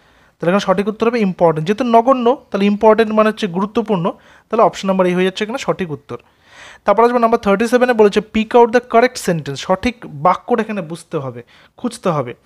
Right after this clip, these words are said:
এখানে দেখো, আহ, অপশন নাম্বার এটা আমরা দেখি, "Bhupen do not know the way।"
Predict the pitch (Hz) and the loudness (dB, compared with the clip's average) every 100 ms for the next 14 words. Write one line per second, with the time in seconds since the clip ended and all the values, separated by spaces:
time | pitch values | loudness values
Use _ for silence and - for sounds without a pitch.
0 | _ - - - - 208 262 247 240 226 | _ -20 -20 -20 -10 -2 2 4 4 2
1 | - - 180 180 180 170 180 - 214 208 | -2 2 6 6 6 4 0 0 2 4
2 | 208 214 202 170 190 - _ _ _ 135 | 4 0 0 -2 -4 -10 _ _ _ -2
3 | 180 202 269 277 190 185 196 254 254 208 | -2 2 2 2 -2 0 4 4 4 -4
4 | 160 170 220 190 285 - _ _ 147 180 | -2 4 4 4 2 -4 _ _ 0 2
5 | 165 156 165 | 2 0 -4